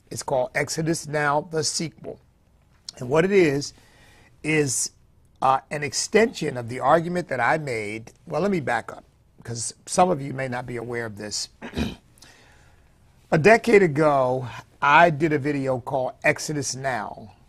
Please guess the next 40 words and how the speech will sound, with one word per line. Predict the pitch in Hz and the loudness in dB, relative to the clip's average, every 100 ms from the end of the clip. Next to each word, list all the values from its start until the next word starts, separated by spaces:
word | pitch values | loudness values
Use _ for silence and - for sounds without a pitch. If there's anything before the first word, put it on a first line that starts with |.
| _ _ | _ _
And | 143 139 135 127 | -4 -2 -2 4
that | 190 226 | 6 6
video | 180 208 175 131 123 127 | 4 4 4 2 0 -2
is | 123 | 4
over | 185 175 | 4 4
a | |
decade | 113 110 104 104 | 0 -6 -6 -8
ago | 104 113 110 | -8 -8 -8
now, | 110 143 127 | -6 -6 -6
'cause | 104 - | -10 -10
I | 127 | -10
think | 165 123 - | -8 -10 -8
I | |
released | 110 104 123 151 | -8 -8 -10 -10
that | - 98 | -10 -10
video | 107 147 123 92 90 95 | -10 -12 -12 -12 -14 -14
in | 117 113 107 101 _ _ _ _ _ _ _ _ - | -14 -12 -14 -16 _ _ _ _ _ _ _ _ -10
two | 147 | -8
thousand | 151 131 123 117 110 101 - | -6 -4 -4 -6 -10 -16 -16
ten, | - 190 226 | -8 -4 -4
actually. | 117 151 185 - 101 101 98 | -4 -4 -6 -10 -16 -16 -16
I | 98 | -16
think | - 190 294 | -8 -6 -4
it | |
was | 277 | -6
two | - 135 | -8 -10
thousand | 117 110 110 110 98 - | -6 -4 -4 -8 -14 -10
ten. | 160 202 101 98 104 _ _ _ _ _ _ _ _ _ _ _ _ _ _ _ - - 131 | -4 -4 -6 -12 -18 _ _ _ _ _ _ _ _ _ _ _ _ _ _ _ -20 -16 -8
And | 131 | 4
that | 175 151 | 4 6
video | 160 135 | 0 -2
went | 139 127 | -4 -6
viral. | 113 117 113 - _ _ | -2 -2 -2 -6 _ _
Now, | - 147 135 | -8 -4 2
that | 160 190 165 | 6 6 4
was | 165 131 | -2 -2
before, | 131 135 - 165 165 156 | -4 -4 -2 2 4 4
so | 131 135 | 2 -2
that | 175 | 0
was, | 247 117 | 0 -6